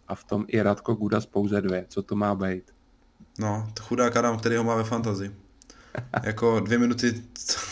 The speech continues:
Speaker 2: to on má, měl podle něj jako průměrně na zápas dvě minuty.
Speaker 1: No jasně,
Speaker 2: Teďka
Speaker 1: no.
Speaker 2: to má jako za, za celou sezónu. No, je to zvláštní, určitě. Možná to počasí, no, na Floridě ho trošku sklidnilo.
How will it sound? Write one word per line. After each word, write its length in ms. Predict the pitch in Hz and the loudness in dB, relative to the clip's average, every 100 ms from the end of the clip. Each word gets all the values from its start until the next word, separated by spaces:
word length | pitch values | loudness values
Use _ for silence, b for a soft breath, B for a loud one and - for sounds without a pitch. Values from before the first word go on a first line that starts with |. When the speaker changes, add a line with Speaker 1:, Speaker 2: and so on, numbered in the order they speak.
| B - | B -2
Speaker 2:
to 120 | 117 | 2
on 80 | 123 | 4
má, 220 | 123 120 110 | 4 2 2
měl 160 | 120 | 2
podle 200 | 120 120 | 2 4
něj 80 | 123 | 4
jako 180 | 123 113 | 4 0
průměrně 380 | 117 123 123 123 | 2 4 4 4
na 80 | |
zápas 380 | 123 127 123 101 | 4 2 2 -2
dvě 120 | 98 | 0
minuty. 340 | 104 110 107 98 - - - - - B B - | 2 2 0 -4 -6 -10 -16 -18 -18 B B -2
Speaker 1:
No 100 | 98 | 0
jasně, 340 | 98 - - | 0 0 -2
Speaker 2:
Teďka 180 | 110 117 | 0 0
Speaker 1:
no. 60 | 110 | 0
Speaker 2:
to 60 | |
má 220 | 110 110 | 2 2
jako 180 | 107 110 | 2 0
za, 300 | 110 107 104 104 | 0 2 0 -2
za 100 | 101 | -2
celou 220 | 113 110 | 0 0
sezónu. 640 | 110 101 101 107 104 104 B B B B B B - | 0 -2 0 0 0 -4 B B B B B B -4
No, 160 | 113 117 | 0 2
je 60 | |
to 100 | 123 | 2
zvláštní, 400 | 117 113 131 - | 2 2 2 -2
určitě. 380 | 104 - 120 98 - _ _ _ _ _ _ _ _ _ _ _ _ b b b b b b _ _ _ - | -4 -4 -8 -10 -14 _ _ _ _ _ _ _ _ _ _ _ _ b b b b b b _ _ _ -4
Možná 260 | 117 131 | 2 4
to 100 | 131 | 4
počasí, 360 | 110 127 143 123 | 2 2 4 4
no, 100 | 113 | 4
na 80 | 110 | 2
Floridě 320 | 117 117 110 | 2 2 4
ho 80 | 107 | 4
trošku 220 | 107 107 | 2 -4
sklidnilo. 520 | 104 110 110 104 98 | -4 -2 0 0 -2